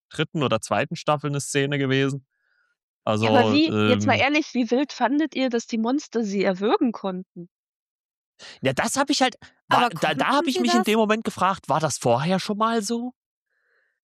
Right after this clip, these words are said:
Speaker 3: Ja, und kann er sie wirklich bis zum Ende erwürgen? Also, sie kriegt dann natürlich Panik, weil der ihr oder die Frau ihr ja den Mund zuhält und sie drückt,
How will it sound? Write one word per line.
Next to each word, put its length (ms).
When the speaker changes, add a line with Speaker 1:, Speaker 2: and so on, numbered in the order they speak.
Speaker 3:
Ja, 200
und 240
kann 260
er 160
sie 180
wirklich 360
bis 200
zum 180
Ende 280
erwürgen? 580
Also, 260
sie 280
kriegt 240
dann 120
natürlich 480
Panik, 580
weil 420
der 220
ihr 360
oder 320
die 200
Frau 400
ihr 280
ja 180
den 180
Mund 240
zuhält 440
und 160
sie 120
drückt, 340